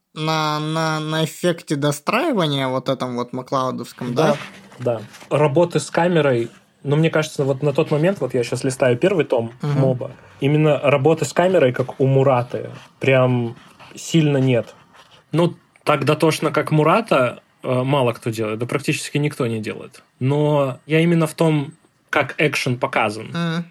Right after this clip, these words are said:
Speaker 1: мгм.
Speaker 2: То есть, э, в манге в этом плане гораздо проще,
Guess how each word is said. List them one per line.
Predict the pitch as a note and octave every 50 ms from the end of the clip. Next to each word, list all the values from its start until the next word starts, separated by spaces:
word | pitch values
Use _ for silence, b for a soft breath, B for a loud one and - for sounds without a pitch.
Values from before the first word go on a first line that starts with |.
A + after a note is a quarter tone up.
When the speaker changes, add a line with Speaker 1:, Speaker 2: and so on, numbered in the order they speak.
| _
Speaker 1:
мгм. | - C#3+ C3+ C3+ C#3 C3 C3 D3 D#3+ _ -
Speaker 2:
То | B2 A2+
есть, | A2+ A2 - - _ - -
э, | B2+ A2+ A2 A2 A#2+ A#2+
в | A2+ G#2+ A#2
манге | D3 D#3 D#3 E3 D#3 C#3+ C3
в |
этом | C3+ C3 C3+ C3
плане | B2+ C3 B2+ B2+ B2+ A#2+
гораздо | B2+ B2 B2+ B2+ A#2+ B2+
проще, | B2 - B2 B2 A#2 A2+ - - - -